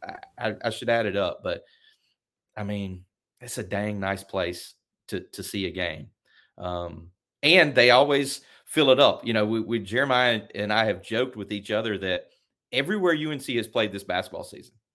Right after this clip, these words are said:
whether it's Pitt, Georgia Tech, N C State, uh, you know, Syracuse, Miami, uh, there has been at some point in the second half a very audible Tar Heels chant, "Tar Heels," in,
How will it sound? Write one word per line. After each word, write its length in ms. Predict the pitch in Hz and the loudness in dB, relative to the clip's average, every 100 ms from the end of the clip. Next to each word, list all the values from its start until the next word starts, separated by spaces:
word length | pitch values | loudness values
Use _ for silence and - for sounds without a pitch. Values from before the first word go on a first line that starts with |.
| _ | _
whether 200 | 104 101 | -12 -10
it's 100 | 90 | -10
Pitt, 380 | - - 143 131 | -12 -4 -2 -4
Georgia 300 | 110 123 120 | -6 -8 -8
Tech, 260 | 110 123 117 - 120 | -2 -2 -2 -8 -10
N 140 | 117 | -8
C 180 | - 98 | -8 -12
State, 540 | - 135 123 123 113 _ _ _ _ _ _ - | -4 2 4 2 -4 _ _ _ _ _ _ -4
uh, 460 | 104 101 92 85 95 | -2 0 -2 -4 -8
you 120 | 104 98 | -10 -6
know, 220 | 90 85 | -6 -6
Syracuse, 640 | - 156 135 127 120 110 | -2 2 2 0 -6 -2
Miami, 520 | 113 117 120 117 110 _ _ _ _ _ _ | 0 2 0 -4 -10 _ _ _ _ _ _
uh, 280 | 117 107 98 | -4 -2 -2
there 220 | 92 135 | 2 4
has 200 | 160 156 | 4 0
been 400 | - 135 107 87 - _ - | 0 0 0 -4 -14 _ -10
at 140 | 110 | -8
some 220 | - 147 | -2 -2
point 280 | 143 135 104 | 0 -2 -2
in 60 | 107 | -6
the 80 | |
second 280 | 107 123 117 | -4 -4 -2
half 240 | 110 87 - - | -2 -2 -4 -4
a 140 | 113 | -4
very 440 | 95 107 131 139 - | -2 0 2 0 -2
audible 580 | 110 120 107 92 82 - _ | -4 -4 -4 -8 -12 -16 _
Tar 540 | - 123 135 131 131 - _ _ | -8 0 4 4 0 -10 _ _
Heels 420 | - 123 107 101 | -8 -4 -4 -6
chant, 340 | - 113 85 - | -10 -10 -10 -6
"Tar 600 | 269 294 269 190 110 - | -2 2 2 0 -2 -6
Heels," 500 | 233 294 214 95 - _ _ _ _ _ _ | -6 -4 -4 -6 -12 _ _ _ _ _ _
in, 420 | 139 135 131 120 | -4 -2 -2 -8